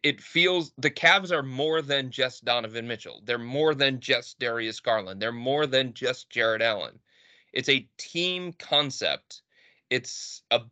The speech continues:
balance. Obviously, there, there are levels to this, and there are certain guys who are more important than others, but it just doesn't feel like the, the shoe is going to drop,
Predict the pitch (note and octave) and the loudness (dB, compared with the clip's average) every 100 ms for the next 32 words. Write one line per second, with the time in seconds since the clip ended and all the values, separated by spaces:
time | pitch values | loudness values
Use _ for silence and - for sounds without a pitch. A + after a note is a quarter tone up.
0 | _ C3+ D#3 D3+ A2 B2+ - - A2+ D#3 | _ 6 6 6 -2 -6 -10 -12 -2 0
1 | D#3+ C#3+ - C3 A#2+ A2 B2+ A#2 A2+ A2+ | 0 -2 0 -2 -2 -2 2 2 2 -2
2 | A2+ G#2 A2+ E3+ D3 A2 - - G#2+ E2 | -2 -2 2 2 2 -4 -10 -12 -10 -8
3 | A2 - - _ _ - A#2+ A#2+ A#2 - | -8 -10 -18 _ _ -6 -4 -2 -4 -2
4 | E3 C3+ B2 B2+ C3+ - A#2+ G#2 B2 C#3+ | -2 0 2 2 2 -2 -4 -2 -2 0
5 | C3 A2+ - C#3+ A#2+ A2+ G#2+ G#2+ C#3 D#3+ | -2 -4 0 0 -2 -8 -4 2 4 4
6 | G#2 - - - - _ _ _ C3 A#2+ | 0 -6 -14 -18 -20 _ _ _ -2 -2
7 | - D#3 D#3+ C3+ D3+ D3 D3+ - - C#3 | 0 0 0 -2 -2 0 -4 -8 -6 -2
8 | D#3+ C3+ A2+ A2+ G#2 - _ _ _ _ | 0 0 4 4 4 -2 _ _ _ _
9 | _ _ C3 - A#2 B2+ - D3+ D3+ C#3+ | _ _ -4 -2 -4 -4 0 2 2 0
10 | A2+ C#3 C3 B2 G#2+ A2+ G#2 A#2 B2 A#2 | -2 -2 -2 -4 -8 -12 -10 2 2 4
11 | A2 | -2